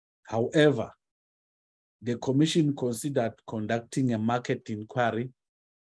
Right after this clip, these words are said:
into real estate sector in terms of the section forty-three B one of the Competition Act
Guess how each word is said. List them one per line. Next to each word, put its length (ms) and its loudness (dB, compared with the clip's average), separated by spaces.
into 400 -2
real 240 2
estate 340 0
sector 420 -4
in 180 -2
terms 340 -2
of 160 -4
the 100 -4
section 500 -4
forty-three 480 -2
B 240 -2
one 360 -2
of 200 -4
the 100 -8
Competition 560 -8
Act 380 -8